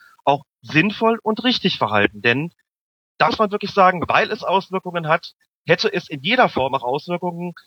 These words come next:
wenn er sich da anders verhalten hätte. Und so wie es jetzt gelaufen ist, wird es das auch haben. Weil jetzt die Trainer im Amateurfußball wissen, wenn wir da stehen bleiben, wenn wir uns weigern zu gehen,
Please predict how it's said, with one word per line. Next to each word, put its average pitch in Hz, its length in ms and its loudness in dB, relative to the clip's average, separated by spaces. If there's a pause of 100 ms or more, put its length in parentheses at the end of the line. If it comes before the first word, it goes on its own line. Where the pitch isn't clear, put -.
wenn 165 140 2
er 175 100 0
sich 160 140 -8
da 180 80 6
anders 165 260 4
verhalten 170 420 2
hätte. 104 220 -4
Und 127 140 -10
so 170 160 -8
wie 185 80 -2
es - 100 -8
jetzt 170 180 -2
gelaufen 139 380 2
ist, - 120 -14
wird 156 120 -8
es - 60 -18
das - 160 -10
auch 131 220 -2
haben. 90 240 -6 (200)
Weil 117 180 2
jetzt - 280 0
die 247 80 -6
Trainer 214 300 2
im 185 40 4
Amateurfußball 165 720 0
wissen, 202 340 -6 (320)
wenn 170 300 2
wir 156 120 0
da 123 140 0
stehen 120 400 -4
bleiben, 170 380 0
wenn 165 200 2
wir 156 140 -2
uns 147 200 -6
weigern 127 300 0
zu - 140 -16
gehen, 123 400 -8